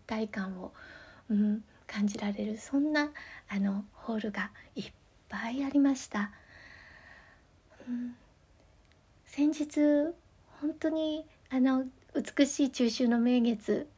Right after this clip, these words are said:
えー、私たちのところでは見ることができました。皆様のところはどうだったでしょうか？本当に、本当に美しいお月様でしたね。あのお月様を見ていてふと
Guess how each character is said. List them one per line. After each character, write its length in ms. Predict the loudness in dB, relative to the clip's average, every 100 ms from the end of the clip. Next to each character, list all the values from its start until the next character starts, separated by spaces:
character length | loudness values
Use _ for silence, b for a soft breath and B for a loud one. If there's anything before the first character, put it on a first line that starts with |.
| -18
え 220 | -10 -6
ー、 60 | -2
私 340 | 0 -2 0
た 120 | -2
ち 140 | 2 2
の 80 | 2
と 100 | 2
こ 120 | 0
ろ 100 | 2
で 100 | 4
は 140 | 6
見 120 | 6 4
る 100 | 2
こ 100 | 2
と 100 | 4
が 120 | 2
で 100 | 2
き 120 | 0
ま 120 | -2
し 80 | 0
た。 120 | 0
皆 200 | 0 0
様 180 | 2 2
の 100 | 2
と 100 | -2
こ 80 | 0
ろ 120 | 2
は 260 | 2 0 -4 0
ど 100 | 2
う 60 |
だ 140 | 4 0
っ 60 | 0
た 120 | -2
で 100 | -2
し 160 | -2 -4
ょ 40 |
う 40 | -2
か？ 180 | -4
本 160 | -2 -4 -6 -10 _ _ -20 _ -6
当 100 | -6
に、 80 |
本 180 | -4 -8 -8 -2
当 80 | 0
に 100 | 0 -2 0
美 80 | 0
し 140 | 0
い 160 | -4 -4 B B B B B B B B B -16
お 40 |
月 200 | -14 -10
様 260 | -2 0 0
で 120 | -2
し 80 | -4
た 120 | -4
ね。 320 | -2 -2 -4 -8
あ 200 | -6 -4
の 80 |
お 20 | -4
月 220 | -6 -8
様 480 | -2 0 2 2 0
を 40 |
見 160 | 0 0
て 140 | -2
い 80 | -2
て 180 | -2 -4
ふ 200 | -6 4
と 360 | 6 6 4